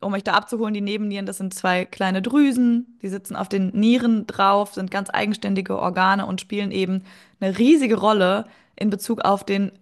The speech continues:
Hormonhaushalt, sowohl bei Männern als auch bei Frauen.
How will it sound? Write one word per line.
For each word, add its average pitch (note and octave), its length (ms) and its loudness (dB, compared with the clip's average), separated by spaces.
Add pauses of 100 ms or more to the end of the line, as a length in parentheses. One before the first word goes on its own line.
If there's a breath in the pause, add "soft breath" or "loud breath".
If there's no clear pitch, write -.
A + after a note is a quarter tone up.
(140)
Hormonhaushalt, F#3+ 1120 0
sowohl F#3+ 280 -2
bei F3+ 260 2
Männern G3 280 0
als - 180 -4
auch - 120 -4
bei - 140 -6
Frauen. C4+ 440 4